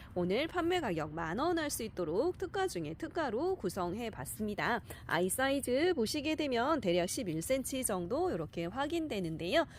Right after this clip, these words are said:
요 마돈나 같은 경우 굉장히 묵혀지면 환엽의 단엽 스타일 로젯 형성하면서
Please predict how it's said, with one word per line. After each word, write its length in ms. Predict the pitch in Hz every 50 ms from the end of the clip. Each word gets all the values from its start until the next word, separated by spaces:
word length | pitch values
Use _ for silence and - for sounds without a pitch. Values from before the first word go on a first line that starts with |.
| - - - -
요 100 | 202 180
마돈나 560 | 160 131 156 190 339 392 403 381 381 330 247
같은 320 | 208 185 - - 220 202
경우 480 | 190 180 165 156 160 170 202 262 262 214
굉장히 380 | - 165 165 170 - 185 175 165
묵혀지면 640 | 156 165 170 - 240 196 - - 151 185 254 294 233 - - - - -
환엽의 380 | - 302 302 302 285 240 202
단엽 340 | - - - 160 196 202 214
스타일 680 | - - - 254 214 180 175 165 190 262 349 370 339
로젯 300 | 196 165 156 170 175 170
형성하면서 1040 | 254 285 294 294 302 294 277 285 302 294 294 294 285 - - 165 165 170 226 330